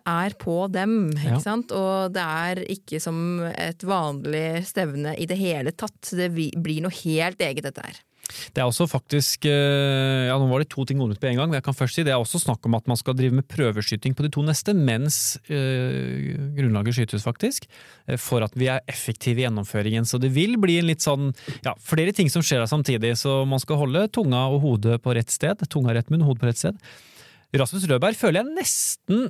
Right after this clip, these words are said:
Speaker 2: han får mye press nå, han føler jeg blir tatt opp i hver Skytterpodden-episode i hvert fall, som en av de store favorittene til L S. Eh, selvfølgelig ikke uten grunn, men han får et press på seg, Løberg, nå, altså.
Speaker 1: Ja, men det er kanskje det presset han skaper mest selv som er det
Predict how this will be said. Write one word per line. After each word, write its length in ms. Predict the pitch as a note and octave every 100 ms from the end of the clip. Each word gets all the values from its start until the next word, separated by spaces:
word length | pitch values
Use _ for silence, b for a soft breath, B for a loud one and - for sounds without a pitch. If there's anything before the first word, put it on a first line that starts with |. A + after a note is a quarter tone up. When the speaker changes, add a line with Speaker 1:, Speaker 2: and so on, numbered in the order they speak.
| -
Speaker 2:
han 400 | - - D3+ E4 -
får 460 | - - D#3+ G3 B3+
mye 300 | C4+ G3 F#3
press 220 | D3 A#2+ F#3+
nå, 80 |
han 140 | E3+ F#3
føler 220 | A3+ C3
jeg 40 | C3
blir 120 | F#3
tatt 200 | G3+ -
opp 140 | E3 -
i 80 | E3+
hver 380 | C3 A#2 E3 B3+
Skytterpodden-episode 1400 | D4 - - A2+ A2 - D3+ C3+ C3 C3 C3+ C#3 C3+ C3+
i 40 | C3+
hvert 100 | B2+
fall, 200 | G3+ D#4 B B -
som 140 | E3+
en 120 | C#3+ B2+
av 40 |
de 40 | D#3
store 400 | - G#3 C3 A#2
favorittene 480 | B2 C3 B2 - C3+
til 140 | C#3 A#2+
L 80 | E3
S. 200 | A#3+ - B B B
Eh, 220 | C3+ C3+ -
selvfølgelig 420 | - E3 B2 F3+ A3
ikke 120 | E3+
uten 180 | C#3+ D3+
grunn, 240 | D#3 F4+ F4 - C#3
men 140 | D3
han 80 | D3+
får 240 | - C3 -
et 80 | -
press 220 | A2 -
på 120 | - C3
seg, 240 | D3+ C#3
Løberg, 320 | A2+ G#2+ C3+
nå, 120 | G#3+ F4+
altså. 220 | D#3+ - - _ _ - - _
Speaker 1:
Ja, 140 | - - G3
men 80 | A#3+
det 80 | -
er 40 |
kanskje 200 | G3 G3+
det 60 | F#3+
presset 180 | F3 F3+
han 80 | F#3
skaper 380 | E3+ - F3+ F3+
mest 220 | - -
selv 240 | F3 F#3+
som 220 | G3+ G#3+ E3+
er 140 | D#3
det 120 | E3